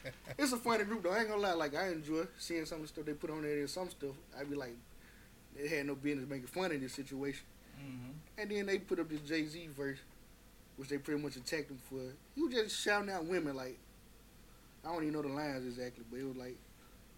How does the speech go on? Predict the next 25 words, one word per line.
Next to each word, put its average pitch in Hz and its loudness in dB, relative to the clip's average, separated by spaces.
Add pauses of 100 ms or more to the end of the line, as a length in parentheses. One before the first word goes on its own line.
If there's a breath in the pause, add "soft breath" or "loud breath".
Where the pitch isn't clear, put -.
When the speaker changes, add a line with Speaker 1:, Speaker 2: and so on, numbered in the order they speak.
(120)
Speaker 2:
"We 135 2
appreciate 135 -2
y'all 135 -2
for 127 -10 (120)
putting 143 2
up 147 0
with 127 -4
us. 135 0 (640)
For - -8
all 143 2
the 135 0
kids 143 2
that 139 2
we, 131 -2 (280)
we 131 0
done, 143 0
um, 135 -2
poisoned 147 4
already 135 0
and 131 -4
all 135 -2
that. 139 -2 (1200)
Thank 143 0
y'all 139 0
for, 123 -6